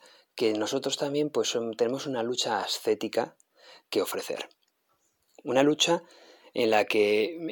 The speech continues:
en realidad, eh, no solamente es una lucha contra nosotros mismos, contra nuestra concupiscencia, la carne,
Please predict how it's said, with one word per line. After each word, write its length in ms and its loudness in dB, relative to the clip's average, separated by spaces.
en 120 -2
realidad, 580 4
eh, 320 -2
no 340 -2
solamente 600 4
es 160 2
una 140 -6
lucha 320 0
contra 440 -6
nosotros 540 -6
mismos, 400 -4
contra 480 -6
nuestra 320 -4
concupiscencia, 1040 -4
la 160 -4
carne, 360 2